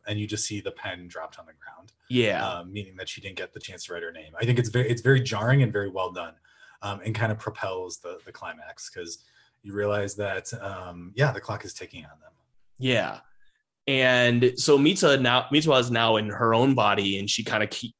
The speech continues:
Speaker 2: keeps going where he left off and tries to convince her dad to evacuate the town. Her dad in that moment, or, like, and before when,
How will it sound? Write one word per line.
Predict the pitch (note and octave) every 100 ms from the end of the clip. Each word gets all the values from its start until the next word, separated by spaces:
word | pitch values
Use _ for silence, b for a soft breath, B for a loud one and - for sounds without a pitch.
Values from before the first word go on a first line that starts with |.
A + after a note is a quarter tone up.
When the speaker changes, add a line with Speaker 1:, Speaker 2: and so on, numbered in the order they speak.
| _ _ _ _
Speaker 2:
keeps | - B2+ B2+ -
going | A2+ G#2+ G#2+
where | G#2
he | A#2
left | G#2 G2+ -
off | F3+ C3 A2+ A2 - -
and | A#2 G#2+ G#2+ G#2+ G#2 G2+
tries | - A#2 A#2
to | -
convince | A2+ G#2+ A2 G#2+ G#2+ - - _ _ -
her | - A2+
dad | A2 G#2 G2+ G#2 G#2
to | - A2
evacuate | G#2 G#2 G#2+ G2+
the | F#2+
town. | B2 B2
Her | B2+
dad | B2 C#3+ A#3+ B3
in |
that | D3+ B2+
moment, | B2 B2 A#2+ A2+ - _ _ _ _ _ -
or, | C#3+
like, | B2 -
and | C3+ B2
before | A#2+ - B3+ F3
when, | B2+ A#2 A2